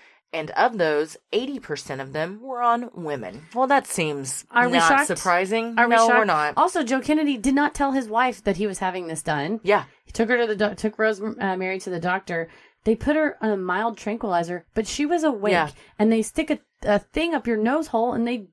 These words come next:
Speaker 2: basically
Speaker 1: Dig out your
Speaker 2: scrape
Speaker 1: brain.
Speaker 2: out the front part of your
Speaker 1: Yeah.
Speaker 2: brain.
Speaker 1: Well, the procedure did not go well, and in fact, it made her condition much worse. Many believe too much of her brain was removed because the doctors didn't know what they were doing.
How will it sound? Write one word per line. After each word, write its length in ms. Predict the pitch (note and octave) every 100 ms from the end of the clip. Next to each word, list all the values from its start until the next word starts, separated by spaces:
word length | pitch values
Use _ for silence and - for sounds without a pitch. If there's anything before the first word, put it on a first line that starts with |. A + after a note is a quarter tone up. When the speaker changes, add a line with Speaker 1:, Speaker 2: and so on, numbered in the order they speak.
| _
Speaker 2:
basically 520 | A#3+ C#4+ - C#4+ G#3 - -
Speaker 1:
Dig 200 | F3+ F3
out 180 | G3 F#3
your 100 | G#3+
Speaker 2:
scrape 140 | D4+ A#3
Speaker 1:
brain. 80 |
Speaker 2:
out 260 | C4 C4+ -
the 80 | A3
front 280 | - B3+ B3
part 180 | A#3+
of 60 | A#3
your 100 | G#3
Speaker 1:
Yeah. 140 | A#3+
Speaker 2:
brain. 360 | G#3+ G3 C#3+ D3+ _ _ _ _
Speaker 1:
Well, 200 | G#3+ G#3+
the 80 | G#3+
procedure 520 | A3+ - E4 D#4 D#4+
did 200 | C#4 A#3
not 260 | A3 G#3+ F#3+
go 160 | D#3
well, 380 | B2 E2+ F#2 D3 _ -
and 220 | E3 D#3+
in 120 | D3+
fact, 380 | D#3+ A3+ C4 - -
it 100 | D3
made 340 | D3 G3 G#3+
her 140 | - G#3+
condition 600 | A3 F#3 D3+ - E3 D3+
much 360 | C#3 C3+ -
worse. 560 | C3 B2+ - - - - _ _ _ _ _ _ _
Many 320 | E3+ G#3 D4
believe 640 | B3 G#3 F3 E3 E3+ F#3 -
too 360 | - A#3+ C4+
much 260 | A#3+ G3+ -
of 140 | B2+
her 120 | F3
brain 460 | D3 C#3 B2+ B2+ C3
was 220 | C#3 C3
removed 500 | D3 C#3 B2 B2+ -
because 400 | D3+ - D3 C#3+
the 80 | D#3
doctors 500 | D3 D3+ - E3+ D#3
didn't 280 | C#3 D3 E3
know 100 | E3
what 160 | E3+
they 100 | E3+
were 140 | D#3 D#3+
doing. 440 | F#3+ G#3 G2 -